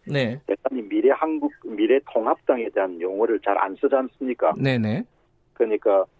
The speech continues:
Speaker 2: 다른 정당에 대한 그런 선호도를 강하게 표현하거나 이렇게 하면 현행 선거법에는 위반됩니다.
Speaker 1: 네.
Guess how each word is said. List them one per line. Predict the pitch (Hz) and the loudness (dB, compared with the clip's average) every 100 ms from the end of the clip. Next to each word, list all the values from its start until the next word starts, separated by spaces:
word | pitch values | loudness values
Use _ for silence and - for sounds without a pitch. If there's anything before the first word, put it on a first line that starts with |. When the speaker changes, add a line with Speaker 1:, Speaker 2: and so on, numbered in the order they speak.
| _ _ - | _ _ 0
Speaker 2:
다른 | 104 131 147 311 | 2 2 0 2
정당에 | 170 165 170 165 143 | 0 2 0 2 0
대한 | 117 104 107 104 | 2 2 0 -4
그런 | - 98 95 90 _ _ - | -6 -8 -8 -16 _ _ -4
선호도를 | 117 135 139 120 | 0 2 2 0
강하게 | 95 92 107 104 - | -2 0 0 -2 -4
표현하거나 | - 127 123 98 90 | -6 -4 -2 -2 -4
이렇게 | 90 101 104 | -6 -8 -6
하면 | 92 87 87 - - _ | -4 -6 -12 -16 -20 _
현행 | - 104 120 127 | -2 0 0 -2
선거법에는 | - 110 107 - 113 98 92 87 95 | -2 2 2 2 0 2 0 -4 0
위반됩니다. | 180 139 92 85 82 - 71 - | 2 2 2 -4 -4 -4 -4 -2
Speaker 1:
네. | 127 113 160 | -2 -2 -4